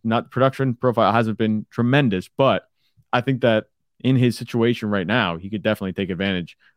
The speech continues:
of where he is. You know, they're obviously raving about him. That's only good news at this point. He could become a target with Jordan Love, 'cause Jordan Love is, like, brand spanking new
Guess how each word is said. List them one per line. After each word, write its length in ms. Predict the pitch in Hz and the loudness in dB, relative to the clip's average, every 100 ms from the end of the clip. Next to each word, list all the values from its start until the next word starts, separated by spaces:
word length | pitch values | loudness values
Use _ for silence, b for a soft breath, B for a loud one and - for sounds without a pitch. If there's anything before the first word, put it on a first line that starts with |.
| b | b
of 120 | 92 | -2
where 220 | 107 107 | 0 0
he 240 | 101 107 | 0 -2
is. 460 | 92 117 85 82 - | 0 0 -2 -8 -16
You 120 | - 104 | -8 -6
know, 140 | 95 | -4
they're 120 | 104 | 0
obviously 300 | 101 104 107 | 0 -2 -4
raving 320 | 98 113 113 | -2 0 0
about 280 | 104 92 90 | -2 0 -2
him. 200 | 90 98 | -2 -8
That's 220 | - 104 - _ - | -2 -2 -4 _ -6
only 260 | 113 135 127 | -2 2 2
good 240 | 127 117 | 2 2
news 240 | 110 107 | 2 0
at 120 | 98 - | -2 -4
this 140 | 110 | -6
point. 360 | - 98 92 - _ _ _ | -6 -6 -6 -10 _ _ _
He 160 | 175 175 | -2 2
could 240 | 214 214 | 4 4
become 260 | 131 135 123 | 4 0 0
a 60 | |
target 320 | 107 127 113 | 2 2 2
with 140 | 98 110 | -2 -2
Jordan 240 | 120 107 | -2 0
Love, 200 | 113 87 | 0 -2
'cause 140 | - 98 | -4 -4
Jordan 220 | 135 139 | -2 0
Love 200 | 139 123 | 0 0
is, 120 | 110 | -2
like, 180 | 110 95 _ _ _ _ | -2 -2 _ _ _ _
brand 460 | 113 127 139 131 110 | 0 2 2 0 -4
spanking 460 | - 131 117 110 | -2 0 0 -2
new 280 | 123 113 82 | 0 -2 -4